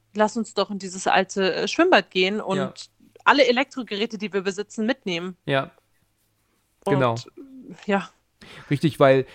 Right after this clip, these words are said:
Speaker 2: es ist nämlich, äh, da hast du recht, es ist so, dass wir zuvor noch sehen, wenn sie ja das Haus verlassen, um dahin zu fahren, ähm,
Speaker 1: Dass jemand auf dem Dach ist,
Speaker 2: steht
Speaker 1: ja.
Speaker 2: ein alter Mann auf dem Dach, genau, nackt auch,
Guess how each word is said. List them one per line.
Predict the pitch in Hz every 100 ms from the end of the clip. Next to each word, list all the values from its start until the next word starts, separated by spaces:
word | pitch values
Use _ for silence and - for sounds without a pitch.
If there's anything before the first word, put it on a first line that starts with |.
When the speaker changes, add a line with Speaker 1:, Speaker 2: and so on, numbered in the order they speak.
| -
Speaker 2:
es | - 139
ist | 160
nämlich, | 165 147 131 -
äh, | 156 143 139
da | 139 123
hast | 165
du | 147
recht, | 131 220 - - _ _
es | 143 160
ist | -
so, | 170
dass | 160 151 -
wir | 147 151 143 139 - 135
zuvor | 139 - 156 220
noch | 269 254
sehen, | - 185 233 214
wenn | 147 151
sie | 151
ja | 139
das | 127 120 131
Haus | 135 143 -
verlassen, | 131 120 151 - 196 -
um | 165 156 147
dahin | 151 135 147
zu | 139 127
fahren, | - 117 113 202 285 _ - - - -
ähm, | 147
Speaker 1:
Dass | 156
jemand | 202 196 190
auf | 190
dem | 196
Dach | 185 185 -
ist, | 170
Speaker 2:
steht | 156 180
Speaker 1:
ja. | 175
Speaker 2:
ein | 156
alter | 147 170 175
Mann | 143 151
auf | 120 110
dem | 110
Dach, | 104 95 - -
genau, | 123 113 107
nackt | 127 101 - -
auch, | 104 95